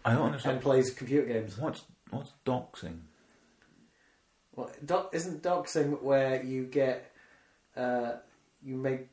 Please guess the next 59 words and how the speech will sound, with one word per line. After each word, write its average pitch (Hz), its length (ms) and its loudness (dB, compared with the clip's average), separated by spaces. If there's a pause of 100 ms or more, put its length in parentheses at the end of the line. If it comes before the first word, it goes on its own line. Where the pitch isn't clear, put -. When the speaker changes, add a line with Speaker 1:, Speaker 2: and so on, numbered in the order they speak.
(140)
Speaker 2:
someone 131 340 -4
look 131 200 -6
like 123 220 0
they're 123 140 0
guilty 143 360 4
of 110 100 -2
something 110 400 -4
so 120 180 -2
that 120 100 -2
a - 60 -6
swat 139 320 -2
team 113 400 -2
goes 120 240 -2
into 117 180 -6
their 120 160 0
house 120 200 -2
and 113 100 -6
kills 127 240 2
Speaker 1:
Oh, 107 60 -4
Speaker 2:
them? 98 80 -6
Speaker 1:
okay. 101 160 -8 (280)
'Cause, 117 360 0
um, 120 380 2 (500)
I, 135 420 2 (100)
I 117 60 -2
got 135 220 0
Watch 139 240 0
Dogs 117 380 -2
two 110 400 0
for 95 340 -6 (100)
the 104 100 -6
Xbox 95 400 -6
One. - 140 -10 (100)
That's 104 160 -6
all 101 100 -2
about 87 220 -2
hacking 90 380 -6
and 85 140 -10
stuff. - 180 -10 (240)
Speaker 2:
I - 80 -8
thought 151 260 4
you 147 60 4
were 135 60 8
Speaker 1:
And 131 120 8
they 151 80 12
Speaker 2:
talking 156 200 8
Speaker 1:
keep 135 100 10
Speaker 2:
about 135 500 4
Watch 147 300 2
Dogs 127 260 4
on 123 140 0
T 131 200 6
V 165 180 6
on 143 100 6
Speaker 1:
No, 107 140 8
Speaker 2:
B 104 80 4
B 113 40 6
C 117 140 4
Speaker 1:
no. 127 60 4